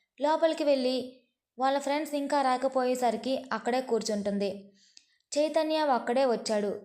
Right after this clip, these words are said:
"మన ఫ్రెండ్స్ ఎక్కడా?" అంది. "వస్తారు,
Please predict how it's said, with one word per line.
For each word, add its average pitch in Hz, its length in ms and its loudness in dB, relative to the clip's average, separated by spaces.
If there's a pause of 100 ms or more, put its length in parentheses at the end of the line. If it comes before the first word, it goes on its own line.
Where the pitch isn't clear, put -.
(760)
"మన 262 200 0
ఫ్రెండ్స్ 285 340 -2
ఎక్కడా?" 285 360 2
అంది. 220 680 -2 (260)
"వస్తారు, 233 600 0